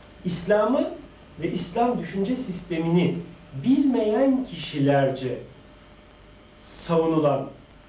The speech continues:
reenkarnasyon, İslam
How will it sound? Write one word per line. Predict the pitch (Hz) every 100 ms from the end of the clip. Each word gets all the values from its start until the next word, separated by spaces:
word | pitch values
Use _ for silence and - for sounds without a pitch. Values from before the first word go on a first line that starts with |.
| 131
reenkarnasyon, | 143 139 131 123 123 120 - 170 240 - - - - - - - - - - - - - - - -
İslam | - - - 170 262 -